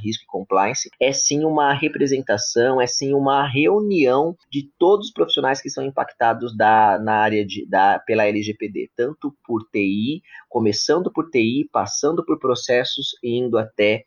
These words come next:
é, direito, onde a gente pode encaixar esses profissionais dentro dos comitês da A N P P D. Quem quiser saber mais também,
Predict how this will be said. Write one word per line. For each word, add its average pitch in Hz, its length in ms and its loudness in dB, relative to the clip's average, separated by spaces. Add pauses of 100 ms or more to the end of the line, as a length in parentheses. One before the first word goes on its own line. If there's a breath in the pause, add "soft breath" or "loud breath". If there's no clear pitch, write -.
é, 101 240 4
direito, 104 460 0
onde 120 220 2
a 127 40 0
gente 127 220 -8
pode 113 240 0
encaixar 107 280 -6
esses 98 120 -10
profissionais 123 520 -6
dentro 113 300 -6
dos 107 460 -8
comitês 113 520 -2
da 101 300 2
A 101 140 2
N 98 100 -2
P 104 100 -12
P 113 120 -6
D. - 180 -4
Quem - 160 -14
quiser 127 200 -4
saber 127 240 -6
mais 117 320 -2
também, 107 420 -4